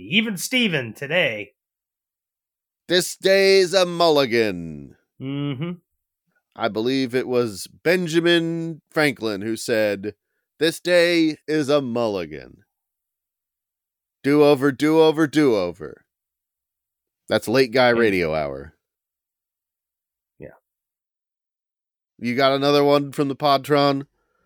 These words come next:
Speaker 1: <clears throat> I do. Uh,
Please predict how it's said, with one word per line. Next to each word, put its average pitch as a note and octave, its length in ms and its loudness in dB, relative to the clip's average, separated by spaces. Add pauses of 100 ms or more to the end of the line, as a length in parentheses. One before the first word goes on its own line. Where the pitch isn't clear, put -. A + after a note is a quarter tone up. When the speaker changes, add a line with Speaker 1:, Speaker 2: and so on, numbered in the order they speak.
(140)
Speaker 1:
<clears throat> - 360 -20 (1400)
I F3 60 2
do. E3 320 0
Uh, C#3 360 0